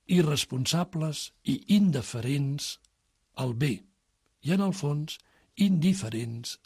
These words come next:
a l'amor de Déu. I com podem sortir-ne? Cal una reacció que ens sotraguegi i ens canviï. Fer la veritat i la llum dins nostre. Demanar el perdó amb humilitat i convicció. Rebre'l amb gratitud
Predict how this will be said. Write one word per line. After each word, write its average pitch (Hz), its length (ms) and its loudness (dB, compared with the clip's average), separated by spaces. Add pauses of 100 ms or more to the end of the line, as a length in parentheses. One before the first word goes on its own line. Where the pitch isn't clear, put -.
a - 80 -6
l'amor 120 480 0
de 101 100 -10
Déu. 92 200 -14 (1120)
I - 160 -8
com 180 160 2
podem 170 320 0
sortir-ne? 147 640 -4 (1120)
Cal 208 160 8
una 190 240 8
reacció 139 560 0
que 151 80 -2
ens 139 220 0
sotraguegi 131 640 -2 (180)
i 131 80 -2
ens 123 240 -2
canviï. 110 680 -6 (680)
Fer 180 240 2
la 156 160 0
veritat 147 560 -2
i - 0 -
la 131 160 -2
llum 170 240 4
dins 156 320 0
nostre. 95 460 -10 (500)
Demanar 143 400 2
el 151 80 -4
perdó 151 240 2
amb 170 160 2
humilitat 151 560 0
i 147 80 -6
convicció. 139 600 0 (640)
Rebre'l 156 480 2
amb 113 160 -8
gratitud 131 720 -4